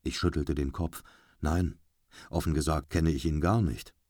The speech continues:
Ich bin ihm vor kurzem zufällig auf einer längeren Reise begegnet, ziemlich weit weg von hier. Geredet habe ich nicht mit ihm,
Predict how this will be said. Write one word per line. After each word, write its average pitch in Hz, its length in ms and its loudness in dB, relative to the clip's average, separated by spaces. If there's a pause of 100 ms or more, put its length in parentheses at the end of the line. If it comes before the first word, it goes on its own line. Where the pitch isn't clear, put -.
(400)
Ich - 160 -2
bin 107 220 4
ihm 95 380 4
vor 87 200 2
kurzem 113 420 4
zufällig 95 520 4
auf 67 140 -2
einer 78 160 2
längeren 80 420 4
Reise 87 360 4
begegnet, 71 520 -2 (180)
ziemlich 90 380 6
weit 82 200 2
weg 90 140 0
von 73 160 0
hier. 67 280 -2 (460)
Geredet 90 480 4
habe 120 140 2
ich 110 80 -2
nicht 135 200 -2
mit 76 140 0
ihm, 71 240 -2